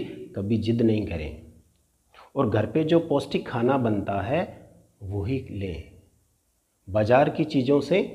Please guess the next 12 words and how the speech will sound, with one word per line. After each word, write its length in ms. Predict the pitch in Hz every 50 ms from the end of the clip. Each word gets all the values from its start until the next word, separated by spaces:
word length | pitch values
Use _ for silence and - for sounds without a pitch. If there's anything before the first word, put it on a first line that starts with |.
| - - - - - _ _ _ _ -
बिल्कुल 500 | 110 131 156 165 165 - - 170 170 165 147
दूर 240 | 127 135 135 131
रहना 280 | 120 110 101 98 92 90
है, 220 | 80 80 78 69 69 - - - - - _ _ _ -
कभी 220 | 123 123 143 170
भी 100 | 165 170 165
पैसे 340 | - 156 147 - - 165 151
के 120 | 156 165
लिए 120 | 151 151 139
जिद 200 | 123 131 120 123
नहीं 200 | 123 123 127 113
करें। 400 | 113 98 90 85 - - -